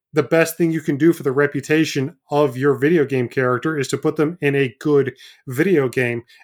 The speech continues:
And Epona happened to be one of the most indispensable companions in video game history, due in large part to her being in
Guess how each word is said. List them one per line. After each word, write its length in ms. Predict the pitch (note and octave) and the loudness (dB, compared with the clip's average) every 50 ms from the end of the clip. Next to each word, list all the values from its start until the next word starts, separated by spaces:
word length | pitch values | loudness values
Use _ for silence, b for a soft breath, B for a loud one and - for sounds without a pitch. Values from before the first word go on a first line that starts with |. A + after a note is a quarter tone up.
| b | b
And 120 | C#3+ C#3 C#3+ | -2 0 0
Epona 460 | B2+ - - E3+ F#3 F#3 E3+ C#3+ B2 | 0 0 0 2 2 2 2 0 0
happened 380 | - D3 C#3+ C#3+ - D3 C3+ | 0 0 -2 0 -2 -4 -6
to 120 | - - C#3 | -6 -6 -4
be 280 | A#2+ D3 D3+ D#3 D3+ | 0 2 2 2 2
one 240 | C#3+ B2+ B2 C3+ C#3 | 2 0 0 -2 -2
of 80 | C#3 C3 | -2 -2
the 80 | C#3 | 0
most 280 | C3 C3+ C3+ C3 - - - | 0 2 0 0 -2 -4 -6
indispensable 800 | D3+ D3+ D3+ C#3+ B2+ - - - - D3+ D3 D3 - C#3 C#3+ C#3 | -2 -2 -2 -2 -2 -4 -6 -4 -4 -4 -4 -4 -4 -4 -2 -4
companions 800 | C3 - C3+ B2 - - D#3+ E3+ E3 D3+ C3+ B2+ B2 A#2+ - B B B B B B | -4 -4 -8 -10 -6 -4 -2 0 0 0 0 -2 -4 -6 -8 B B B B B B
in 180 | D3 C#3+ C#3+ B2+ | 0 0 0 -2
video 300 | A#2+ C#3+ D3 D3 C#3+ C3 | -2 0 2 2 2 0
game 260 | B2+ C3+ C3 B2 A2+ - | 0 -2 -4 -4 -4 -2
history, 580 | - F#3 F3 - - - C#3 C3 C3 C3 B2 - b b b b b _ _ | -2 -2 -2 -2 -4 -4 -2 0 0 0 -2 -6 b b b b b _ _
due 220 | - D#3 D#3 D3+ D#3+ | 0 0 2 2 2
in 100 | C#3+ C#3 | 2 2
large 300 | C#3+ C#3 C#3+ B2 - - | 2 2 0 0 -2 -2
part 240 | - E3 D#3+ D#3 D3 | -2 0 0 0 0
to 120 | - D3+ C#3 | -2 -4 -4
her 220 | - - D3+ D3 C#3 | 0 2 2 2 2
being 300 | B2+ D3+ D3 C#3+ D3 E3+ | 2 2 2 2 2 2
in 420 | F3 D3 D3 D3 C#3+ C3+ C3+ B2+ | 2 2 4 2 2 2 0 -4